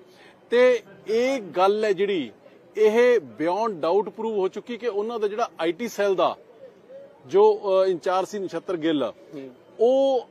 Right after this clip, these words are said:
Speaker 1: ਆਪ ਜਾ ਕੇ, ਅ, ਲੋਕਾਂ ਦੇ ਨਾਲ ਆਪਦੇ ਫੋਨ ਤੋਂ ਉਹ ਗੈਂਗਸਟਰ,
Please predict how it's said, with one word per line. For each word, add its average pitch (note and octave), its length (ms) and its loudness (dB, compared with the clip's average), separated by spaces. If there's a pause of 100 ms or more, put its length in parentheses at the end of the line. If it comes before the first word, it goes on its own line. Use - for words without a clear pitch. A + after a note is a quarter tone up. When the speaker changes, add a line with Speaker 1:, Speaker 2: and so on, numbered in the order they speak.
Speaker 1:
ਆਪ F#3+ 340 2
ਜਾ F3 360 0
ਕੇ, A#3+ 460 2
ਅ, F3+ 460 -2
ਲੋਕਾਂ F3 540 0
ਦੇ A3 100 -4
ਨਾਲ G#3 280 0
ਆਪਦੇ F#3 340 0
ਫੋਨ G3 300 -4
ਤੋਂ D3+ 340 -4 (120)
ਉਹ A3+ 200 2
ਗੈਂਗਸਟਰ, G3 520 -4